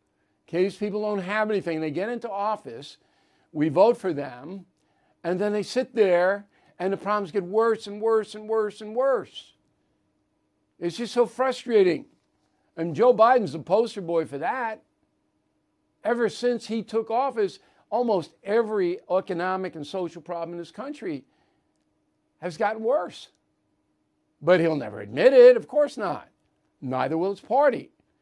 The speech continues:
And that is the subject of this evening's Talking Points memo. So,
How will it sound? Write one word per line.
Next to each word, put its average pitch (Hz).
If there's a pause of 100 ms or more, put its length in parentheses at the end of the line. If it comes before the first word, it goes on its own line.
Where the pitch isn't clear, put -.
(400)
And 131
that 165
is 165
the 170
subject 147 (460)
of 147
this 151
evening's 143 (340)
Talking 220
Points 127
memo. 139
So, 220